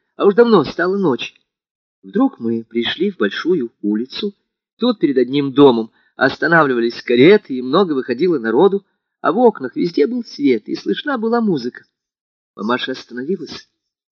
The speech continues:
схватила меня и сказала мне тогда: «Нелли, будь бедная, будь всю жизнь бедная,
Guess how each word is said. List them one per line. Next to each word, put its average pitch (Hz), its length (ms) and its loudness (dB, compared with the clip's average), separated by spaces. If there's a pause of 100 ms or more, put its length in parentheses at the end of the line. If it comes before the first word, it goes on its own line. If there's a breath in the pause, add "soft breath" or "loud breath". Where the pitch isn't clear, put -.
(120)
схватила - 580 -6
меня 131 240 -12
и 131 60 -14
сказала 160 420 -2
мне 156 160 -8
тогда: 135 360 -6 (680)
«Нелли, 160 640 2 (120)
будь 185 440 -4
бедная, 135 840 0
будь 202 280 -2
всю - 380 -6
жизнь 170 680 -4
бедная, 151 580 0